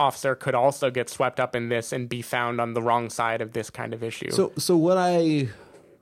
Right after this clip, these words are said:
Speaker 2: what I wish is that the film did make hi-, like, it is so clear from the filmmaking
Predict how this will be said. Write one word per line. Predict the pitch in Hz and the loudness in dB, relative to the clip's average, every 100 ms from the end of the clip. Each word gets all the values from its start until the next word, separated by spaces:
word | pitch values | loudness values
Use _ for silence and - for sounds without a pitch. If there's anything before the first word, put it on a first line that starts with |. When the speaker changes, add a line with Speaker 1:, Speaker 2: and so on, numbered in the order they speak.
| _ _ _ _ | _ _ _ _
Speaker 2:
what | 120 143 | 0 2
I | 175 147 | 4 2
wish | 110 131 131 - - - - | 2 2 2 0 -8 -10 -2
is | 117 104 | 0 2
that | 113 - | 0 -2
the | 101 | -2
film | 123 113 107 101 - _ _ _ _ _ _ _ _ _ _ | 0 0 0 -4 -10 _ _ _ _ _ _ _ _ _ _
did | - 127 127 107 110 - _ _ _ _ _ _ _ - | 2 4 4 2 -4 -16 _ _ _ _ _ _ _ -6
make | 113 110 113 131 135 - | -2 2 2 2 0 -6
hi-, | - - 151 - - | -8 -2 -2 -2 -4
like, | - 117 - - - _ _ _ _ _ _ _ _ _ _ _ _ _ _ _ _ _ _ _ _ _ _ _ _ - | 0 0 -2 -20 -20 _ _ _ _ _ _ _ _ _ _ _ _ _ _ _ _ _ _ _ _ _ _ _ _ 0
it | 165 | 2
is | 170 | 2
so | - - 196 185 | 2 2 4 2
clear | - 156 156 120 107 98 92 92 - 131 131 143 | 0 2 4 4 4 4 2 -2 -8 -14 -10 -10
from | - - 131 120 | -4 0 2 2
the | 101 | 0
filmmaking | 151 147 113 107 101 101 98 | 2 2 2 0 0 0 -2